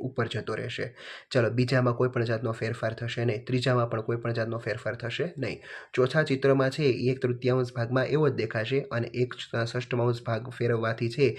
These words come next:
એ નીચે બે ગોળ છે, તે ઉપર જતા રહેશે. ચાલો, એના પછી પાંચમા ભાગ છે, એમાં એક ચતુર્થાંશ ભાગમાં ફેરવવાથી કોઈ પણ જાતનો ફેર પડશે નહીં, પરંતુ એક ષષ્ઠમાંશ ભાગમાં ફેરવવાથી જે કોર્નર છે, તે નીચે જતો શકતો રહેશે.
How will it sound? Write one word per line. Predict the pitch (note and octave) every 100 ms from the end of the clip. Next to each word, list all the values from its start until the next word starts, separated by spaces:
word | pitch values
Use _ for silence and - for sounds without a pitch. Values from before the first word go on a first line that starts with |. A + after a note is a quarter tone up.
| - -
એ | A#2
નીચે | A2+ A#2 C3 A#2+
બે | A#2+
ગોળ | A#2+ B2 C3
છે, | - B2
તે | B2+ C3+
ઉપર | - C#3 A#2+
જતા | A#2 G#2+ F#2+
રહેશે. | G2+ A#2+ - G#2+ - - - -
ચાલો, | A#2 A2
એના | A#2 A#2
પછી | A#2+ A#2+ A#2
પાંચમા | A#2+ A#2+ B2+ A#2+ A#2+
ભાગ | B2 A#2+
છે, | B2 C3 A#2
એમાં | B2 B2 -
એક | A#2
ચતુર્થાંશ | - A#2 B2 A#2+ A#2+ B2 A#2+ A#2 A#2 - -
ભાગમાં | A#2 A#2+ A#2+ A#2+
ફેરવવાથી | A#2+ A#2 A#2+ B2 A#2 A#2+ - -
કોઈ | - B2
પણ | A#2+ A#2+
જાતનો | A#2+ A#2+ A#2
ફેર | A#2+ A#2+
પડશે | A#2+ A#2+ B2+
નહીં, | C#3 A#2+
પરંતુ | A2+ A#2+ A#2+ A#2+
એક | B2 -
ષષ્ઠમાંશ | A2+ A#2+ B2+ B2 B2+ A#2+
ભાગમાં | A#2+ A#2 A#2
ફેરવવાથી | A#2 B2 A#2 A2+ A2+ A#2
જે | A2+
કોર્નર | A#2+ A#2 A#2 A2+
છે, | - G#2+
તે | A2+
નીચે | A2+ A#2 G2+
જતો | A2+ A#2
શકતો | -
રહેશે. | - - D2+